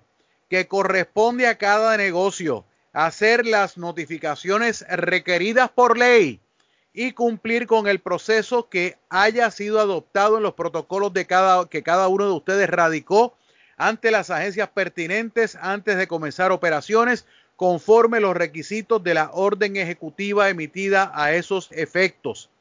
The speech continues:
No obstante", sigo leyendo, "ante la insistencia de dichos rumores, responsablemente le hemos requerido a la gerencia de dicha tienda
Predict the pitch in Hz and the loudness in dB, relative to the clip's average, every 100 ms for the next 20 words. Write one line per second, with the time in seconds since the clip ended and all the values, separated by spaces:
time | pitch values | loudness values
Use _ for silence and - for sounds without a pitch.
0 | _ _ _ _ - 160 226 240 240 175 | _ _ _ _ -4 2 6 6 4 0
1 | 208 160 - 214 202 170 131 135 135 151 | -2 -4 0 0 0 -4 -12 -10 -6 -4
2 | 160 185 151 104 _ _ _ _ _ 185 | -4 -4 -6 -12 _ _ _ _ _ 0
3 | 240 233 233 226 202 - 175 _ 214 226 | 0 0 0 2 0 -6 -14 _ -2 0
4 | 226 220 185 185 - 226 220 185 185 180 | 0 -2 0 -4 -2 -2 -2 -2 -2 0
5 | 143 - 147 170 190 - 180 175 156 208 | -2 -6 -10 -4 -4 -4 -4 -4 0 4
6 | 240 247 233 220 226 202 156 127 - _ | 4 4 2 2 -2 -4 -8 -8 -12 _
7 | _ _ 135 160 190 226 254 226 175 190 | _ _ -4 0 0 0 -4 -6 -8 -2
8 | 220 196 190 185 233 208 143 104 _ _ | 0 0 0 0 0 0 -2 -4 _ _
9 | _ 143 165 180 175 180 196 240 - 233 | _ -2 2 2 2 2 2 0 0 0
10 | 214 196 226 - 233 196 226 240 214 160 | 2 0 -2 -2 -4 0 0 0 0 -2
11 | 107 | -2